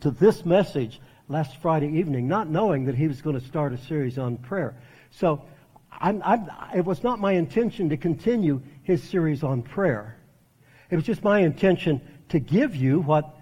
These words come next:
what God gave me in preparation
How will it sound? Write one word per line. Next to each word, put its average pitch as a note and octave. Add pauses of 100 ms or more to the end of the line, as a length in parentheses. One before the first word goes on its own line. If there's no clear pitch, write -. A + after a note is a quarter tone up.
(200)
what D#3
God F3+ (300)
gave F3
me D#3 (800)
in D#3+
preparation D#3+